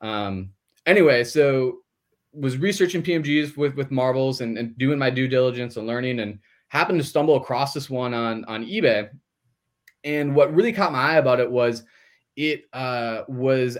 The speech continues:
actually in a top loader with a sticker from Upper Deck over the, the, over the top loader. So it was sealed from Upper Deck. And I had messaged the buyer and, and had asked him, like, "Hey, you know,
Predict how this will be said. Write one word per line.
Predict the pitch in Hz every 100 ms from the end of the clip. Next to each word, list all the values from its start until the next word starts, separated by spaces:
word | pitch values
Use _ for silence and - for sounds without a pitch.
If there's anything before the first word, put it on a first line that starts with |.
| -
actually | 170 - 175 135
in | 165
a |
top | 190 170 151
loader | 139 131 139 147 _ _ _
with | - 160 175
a | 127
sticker | - - 208 196 131 120 120 _ _ _
from | 131 131 127 123
Upper | 143 120
Deck | 101 - - _ _ _
over | 127 127
the, | 123 117 104
the, | 107 110 - _ _
over | 131 123 120
the | 117 113
top | 117 117
loader. | 107 92
So | 147
it |
was | 127 120
sealed | 170 156 135
from | 123
Upper | 123
Deck. | 101 90 - _ _ _ _
And | -
I | 131
had | 147
messaged | 175 196 185 147
the | 147
buyer | 135 135 139 135
and, | 123 120
and | 123
had | 127 117 -
asked | 127 135 135
him, | 127 120
like, | 113 101 95 _ _ _ _ _
"Hey, | 185 170 123 113 - _ _ _
you | - 117
know, | 107 104